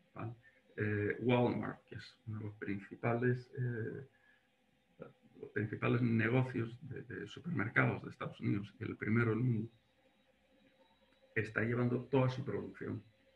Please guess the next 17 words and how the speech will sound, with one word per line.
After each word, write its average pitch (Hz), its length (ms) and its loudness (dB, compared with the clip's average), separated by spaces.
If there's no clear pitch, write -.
eh, 104 220 -2
a 113 80 -8
to-, 127 260 0
digamos, 110 320 -2
todo 135 220 6
el 120 80 8
movimiento 117 720 6
de 104 60 2
sus - 180 -8
mercancías 107 600 -4
a 117 300 2
una 107 240 2
flota, 110 580 -2
eh, 98 340 -6
totalmente, 104 640 -4
eh, 107 320 -2
autónoma - 540 -4